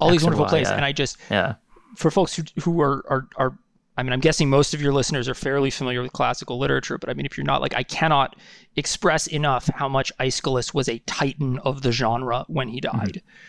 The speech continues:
Speaker 2: Yeah, really invented
Speaker 1: Um,
Speaker 2: it in some ways.
Speaker 1: yeah,
Speaker 2: it's,
Speaker 1: I
Speaker 2: uh,
Speaker 1: mean,
Speaker 2: yeah.
Speaker 1: and this is just, and of course, a lot of his plays are preserved to, not nearly all of them, but many of them are
Speaker 2: Mm-hmm.
Speaker 1: preserved today, <laughs> right? Copied over thousands of years
Speaker 2: Right,
Speaker 1: because
Speaker 2: right.
Speaker 1: of how excellent they are. Um, and he doesn't even mention it.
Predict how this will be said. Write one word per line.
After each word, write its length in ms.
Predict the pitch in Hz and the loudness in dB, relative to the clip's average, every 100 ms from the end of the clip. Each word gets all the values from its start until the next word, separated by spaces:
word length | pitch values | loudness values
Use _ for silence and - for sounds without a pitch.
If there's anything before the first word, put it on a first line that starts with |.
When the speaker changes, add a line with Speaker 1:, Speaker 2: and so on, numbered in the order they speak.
| - - | -20 -12
Speaker 2:
Yeah, 100 | 120 110 | -6 0
really 140 | 160 | 4
invented 400 | 143 139 139 135 | 4 6 4 2
Speaker 1:
Um, 120 | 92 87 | 0 -4
Speaker 2:
it 40 | |
in 80 | - | -4
some 220 | - 101 | -2 -2
ways. 320 | 95 95 - 147 | -2 -4 -4 0
Speaker 1:
yeah, 300 | 180 151 113 | 2 2 0
Speaker 2:
it's, 120 | - | -2
Speaker 1:
I 40 | |
Speaker 2:
uh, 20 | |
Speaker 1:
mean, 180 | 139 131 | -4 0
Speaker 2:
yeah. 100 | 107 | 2
Speaker 1:
and 160 | 147 139 | 2 0
this 160 | 139 143 | -2 -4
is 80 | |
just, 160 | 135 131 - | -4 -4 0
and 80 | |
of 80 | 156 | 2
course, 200 | - 185 180 - | 4 4 0 -2
a 100 | 143 | 0
lot 200 | 139 139 | 2 2
of 80 | 139 | 0
his 100 | 131 | -4
plays 300 | - 139 131 | -2 0 0
are 80 | |
preserved 540 | 139 - 131 135 135 - | -2 0 2 0 -2 -6
to, 260 | 147 131 | -10 -8
not 140 | 135 107 | -10 -6
nearly 280 | 107 107 107 | -6 -6 0
all 200 | 170 170 | 0 0
of 80 | |
them, 160 | - 147 | -2 -6
but 160 | 143 131 | -6 -2
many 240 | 139 240 | 0 2
of 80 | 165 | 2
them 100 | 113 | 0
are 60 | |
Speaker 2:
Mm-hmm. 80 | 101 | 0
Speaker 1:
preserved 520 | 147 139 156 147 - | 0 2 0 0 -6
today, 500 | - 139 139 151 - _ - | -2 0 0 -2 -6 _ -20
<laughs> 200 | - - | -18 -2
right? 260 | 143 185 180 | 4 4 4
Copied 380 | - 170 190 170 | 2 0 2 2
over 160 | 165 | 2
thousands 520 | 160 156 170 170 160 | 0 -2 -2 0 0
of 80 | 151 | -2
years 200 | 160 214 | 0 4
Speaker 2:
Right, 120 | 135 143 | 6 6
Speaker 1:
because 160 | 120 156 | 4 2
Speaker 2:
right. 80 | 175 | 0
Speaker 1:
of 80 | |
how 40 | - | -2
excellent 380 | 160 - 127 - | -6 -6 -10 -8
they 140 | - - _ _ - - - - - _ | -8 -10 _ _ -20 -20 -20 -20 -20 _
are. 340 | 139 139 127 127 | 2 4 2 0
Um, 200 | 117 - _ - | -6 -16 _ -4
and 100 | 143 | 2
he 80 | 156 | 4
doesn't 200 | 160 175 | 6 6
even 160 | 165 | 4
mention 260 | 156 151 - | 4 2 -2
it. 100 | - | -4